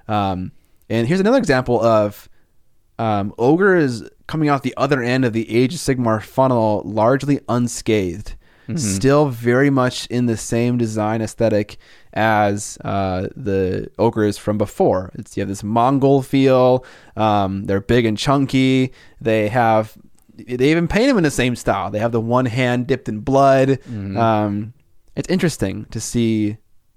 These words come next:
Speaker 1: this happening kind of in, in, in another way where it's like, okay, we're not going to Age of Sigmarify this too much.
Speaker 2: It, it feels like the last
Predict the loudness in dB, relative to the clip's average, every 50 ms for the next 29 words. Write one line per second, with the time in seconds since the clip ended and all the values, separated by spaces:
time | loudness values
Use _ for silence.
0 | _ _ _ _ _ _ _ -2 -2 0 0 0 -2 -2 -2 -4 -6 -6 -6 -6
1 | -8 -8 -8 -6 -6 -6 -4 -4 -4 -4 -6 -6 -6 -6 -6 -6 -6 -4 -4 -4
2 | -4 -2 -2 0 0 2 2 0 0 -2 -2 -2 -2 -4 -6 -6 -8 -8 -8 -8
3 | -12 -12 -12 -10 -8 -6 -4 -4 -4 -4 -6 -8 -6 -6 -8 -8 -6 -6 -6 -6
4 | -6 -6 -8 -12 _ _ _ _ -20 _ _ _ -6 -4 -4 -2 -4 -6 -6 -6
5 | -6 -4 -4 -4 -4 -4 -4 -6 -6 -6 -6 -4 -4 -4 -4 -4 -6 -6 -6 -10
6 | -14 -16 -18 _ _ _ _ -12 -8 -8 -6 -6 -8 -12 -14 -18 -18 -18 -20 -20
7 | _ _ _ -20 _ -20 _ _ -2 -2 -2 0 0 -4 -6 -6 -8 -4 -2 0
8 | 0 0 0 -2 -2 -2 -4 -4 -2 -2 -2 -4 -6 -10 -16 -18